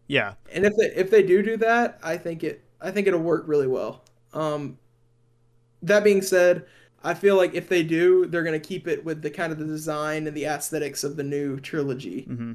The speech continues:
Speaker 2: 'cause that's what's hot right now, and that's what they're gonna be trying to promote with N B C Universal owning the rights to Halloween. <laughs> So
Speaker 1: Yeah.
Speaker 2: I'm sure they're gonna be really trying to push that, yeah, this is the new trilogy, go see the movie, go through the house.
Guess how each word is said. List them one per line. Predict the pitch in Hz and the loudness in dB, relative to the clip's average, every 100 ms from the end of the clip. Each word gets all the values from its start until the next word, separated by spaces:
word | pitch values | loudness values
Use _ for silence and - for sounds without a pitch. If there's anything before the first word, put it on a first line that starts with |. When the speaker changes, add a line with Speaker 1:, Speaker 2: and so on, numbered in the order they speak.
| - | -4
Speaker 2:
'cause | - | 0
that's | 175 160 | 0 0
what's | 151 - | -4 -2
hot | 147 - | -2 -2
right | 127 - | -6 -6
now, | 123 107 - | -8 -6 -6
and | 156 | -4
that's | 143 143 - - | -4 -4 -8 -6
what | 165 147 | -4 0
they're | 156 | 0
gonna | 151 143 | 0 -4
be | |
trying | 147 156 | -2 -2
to | 156 | -2
promote | - 175 151 151 | 2 4 4 2
with | 147 151 139 - _ _ _ _ _ - | 2 0 -2 -12 _ _ _ _ _ -2
N | 170 | 2
B | 196 | 4
C | 180 190 | 4 4
Universal | 180 170 175 170 - 156 | 4 4 2 2 0 0
owning | 147 160 156 | 0 -2 -2
the | 147 | -4
rights | 143 147 139 - | -2 -2 -4 -4
to | 147 | -4
Halloween. | 156 147 143 139 139 120 - | -2 -4 -4 -4 -6 -8 -12
<laughs> | - | -10
So | - 240 175 165 185 - | -2 2 2 2 -2 -4
Speaker 1:
Yeah. | 123 113 113 113 - - - - | -10 -8 -8 -12 -16 -18 -10 -2
Speaker 2:
I'm | 180 | 0
sure | 202 | 4
they're | 180 180 | 6 6
gonna | 180 | 4
be | 170 | 4
really | 170 170 | 2 0
trying | 160 185 | 0 0
to | 160 | 0
push | 180 165 160 | 0 0 0
that, | 143 | -4
yeah, | 147 156 | 0 -2
this | 147 165 190 | -2 -6 -6
is | 180 | 0
the | 180 | 2
new | 170 | 2
trilogy, | 165 175 165 160 160 151 156 | 0 0 0 -2 -2 -2 -4
go | - 160 | -2 -2
see | 160 | 0
the | 160 | -4
movie, | 156 151 147 143 139 - - | -4 -6 -4 -6 -6 -10 -6
go | 160 | -6
through | 151 160 | -4 -10
the | 127 | -10
house. | 127 113 - - | -10 -10 -12 -12